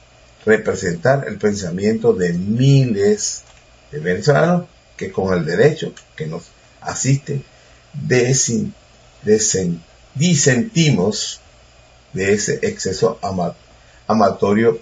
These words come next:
expresado por él, cuando menos afables son nuestras relaciones con ese país. Mil novecientos ochenta y siete ya estaba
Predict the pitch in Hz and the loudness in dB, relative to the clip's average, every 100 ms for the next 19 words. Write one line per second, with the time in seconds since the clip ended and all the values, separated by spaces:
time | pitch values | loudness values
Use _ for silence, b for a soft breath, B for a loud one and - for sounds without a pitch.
0 | - 120 120 117 110 107 98 104 - _ | 0 0 2 -2 0 0 0 -2 -6 _
1 | 87 78 78 76 - - 107 90 85 90 | -2 -2 -2 -8 -8 2 2 2 -4 -2
2 | 120 139 139 - _ _ _ _ 101 - | 2 2 0 -4 _ _ _ _ -10 -4
3 | - 123 117 120 123 - _ _ - 113 | 2 2 2 -4 -8 -14 _ _ 0 0
4 | 117 - 95 95 90 87 87 85 82 82 | 0 -4 -6 -6 -6 -8 -4 -4 -4 -6
5 | 87 87 - _ - 65 - - - - | -8 -8 -10 _ -12 -10 -10 -12 -16 -20
6 | - _ _ _ _ _ _ _ _ _ | -20 _ _ _ _ _ _ _ _ _
7 | - 101 120 127 110 104 113 117 104 90 | -6 0 2 2 2 2 0 -2 -4 -6
8 | 87 82 90 - 98 104 95 - | -6 -4 -6 -4 -2 0 -2 -6